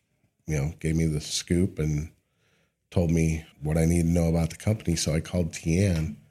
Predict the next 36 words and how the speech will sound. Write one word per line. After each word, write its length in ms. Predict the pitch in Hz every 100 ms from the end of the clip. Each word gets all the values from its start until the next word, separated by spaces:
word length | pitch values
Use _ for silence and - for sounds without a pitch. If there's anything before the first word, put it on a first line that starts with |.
| _ _ _ _ -
and 140 | 80
that 140 | 98 92
was, 440 | 85 76 - - - - - _
I 80 | -
had 180 | 95 82
been 340 | 95 92 85
back 340 | 82 - 92 92
in 120 | 85
the 40 |
truck 360 | 82 95 87 - - _
for 240 | - 90
about 280 | 85 82 -
six 260 | - 143 107
months 280 | 101 92 -
at 80 | -
that 240 | 76 -
point. 280 | 85 80 80 _ _ _ _ _ _ _ _ _ _ _
And 500 | 90 85 82 80 78 78 -
she 180 | - 80
said, 220 | - 82
"No, 240 | 92 95
you 120 | 95
gotta 200 | 92 95
have 180 | 101 92
a 60 | 87
year. 400 | 90 87 80 - - _ _ _
You 60 | 90
gotta 220 | 87 87
have 200 | 85 82
a 60 | 82
year." 300 | 76 76 - _ _ _ - _ _ _ _ -
I'm 120 | 78
like, 260 | 76 - -
"Ah, 440 | 92 90 80 73 - - _ -
all 120 | 90
right." 300 | 90 82 78